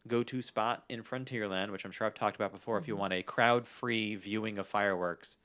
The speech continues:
Speaker 1: go to the bridge that overlooks Haunted Mansion and the, and the, uh, you know, the, the ferry boat there, the
Speaker 2: Mm-hmm.
Speaker 1: steamboat. I will say that this was our second time seeing Enchanted, and because there are no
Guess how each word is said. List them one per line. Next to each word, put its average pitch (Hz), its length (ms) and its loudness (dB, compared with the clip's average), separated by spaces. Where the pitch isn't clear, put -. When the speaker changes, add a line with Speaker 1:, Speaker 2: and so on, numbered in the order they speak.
Speaker 1:
go 113 120 2
to 107 60 2
the 104 80 -4
bridge 104 440 2
that 104 120 -2
overlooks 95 580 0
Haunted 104 260 -2
Mansion 101 400 -4
and 92 120 -8
the, 87 140 -12
and 95 160 -12
the, 90 140 -8
uh, 85 160 -6
you 107 80 -6
know, 98 60 -2
the, 90 180 -2
the 107 80 -14
ferry 110 240 -2
boat 90 280 -4
there, 87 280 -4
the 104 60 -14
Speaker 2:
Mm-hmm. - 60 -12
Speaker 1:
steamboat. 95 440 -4
I 120 80 2
will 170 220 4
say 104 300 2
that 95 320 0
this - 160 -4
was 123 120 -6
our 107 80 -2
second 170 300 0
time 107 240 -4
seeing 98 260 -8
Enchanted, 92 600 -4
and 101 200 -2
because 135 280 0
there 135 140 2
are 120 160 4
no 104 400 0